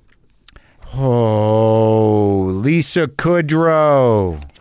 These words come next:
is, is here. I was so excited to talk to her because I love her so much.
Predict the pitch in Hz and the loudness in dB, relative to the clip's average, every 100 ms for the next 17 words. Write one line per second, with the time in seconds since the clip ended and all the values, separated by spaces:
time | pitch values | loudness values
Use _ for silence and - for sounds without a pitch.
0 | _ _ _ _ _ _ _ _ _ _ | _ _ _ _ _ _ _ _ _ _
1 | 120 107 - - - 123 - 160 170 143 | -4 -4 -6 -10 -4 -4 -2 -2 -2 0
2 | 135 139 - 196 180 170 131 - 143 131 | -2 -2 -2 0 0 -2 -6 -4 -2 0
3 | 120 110 113 101 107 98 101 - 107 92 | -2 -2 -4 -2 -4 -4 -6 -4 -4 -4
4 | 110 104 104 104 104 95 95 - 87 82 | -6 -4 -4 -4 -4 -4 -8 -8 -8 -8
5 | 76 - - | -12 -16 -20